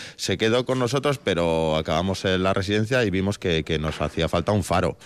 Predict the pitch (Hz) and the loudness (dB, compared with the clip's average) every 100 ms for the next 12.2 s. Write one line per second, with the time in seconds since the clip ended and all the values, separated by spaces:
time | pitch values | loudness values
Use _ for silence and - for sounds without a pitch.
0 | - - - - - 80 85 90 95 95 | -18 -18 -20 -20 -6 0 2 2 0 0
1 | 90 87 82 87 95 87 85 87 98 110 | 0 0 0 0 0 0 -2 -2 0 0
2 | 113 135 180 - - _ _ 87 82 80 | 2 0 0 -10 -20 _ _ -6 -4 -2
3 | 82 87 104 90 87 76 - 98 92 92 | -2 0 0 0 -2 -6 0 0 0 -2
4 | 92 85 - 87 85 82 78 117 120 135 | -4 -4 -2 0 0 -2 0 0 2 -2
5 | - _ _ - 85 78 - 80 82 78 | -6 _ _ -8 -8 -8 -10 -8 -6 -6
6 | 73 101 226 - - - - - - 85 | -4 -4 -4 -8 -18 -18 -18 -10 -2 2
7 | 85 - 78 80 98 - 76 73 71 71 | 2 0 -2 0 -2 -2 0 0 0 -2
8 | 80 80 98 95 80 71 101 92 80 76 | -2 0 0 -2 -2 -2 0 2 2 0
9 | 73 73 73 73 71 71 - 73 76 73 | 0 -2 -4 -4 -4 -6 -6 -6 -4 -4
10 | - 73 131 90 69 - 73 - 71 69 | -2 0 2 0 -2 -4 -6 -4 -2 -2
11 | 69 65 67 71 67 71 95 85 69 67 | -4 -4 -4 -4 -4 -2 -2 0 0 0
12 | 67 | -2